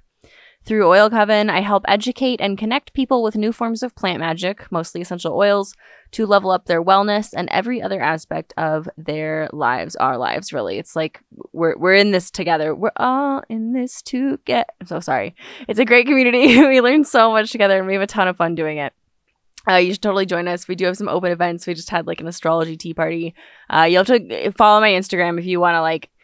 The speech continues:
like, and, like, turn on your notifications for my stories if you wanna know about when we have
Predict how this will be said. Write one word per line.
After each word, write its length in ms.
like, 200
and, 180
like, 180
turn 160
on 120
your 100
notifications 640
for 80
my 80
stories 480
if 80
you 80
wanna 160
know 180
about 300
when 400
we 180
have 600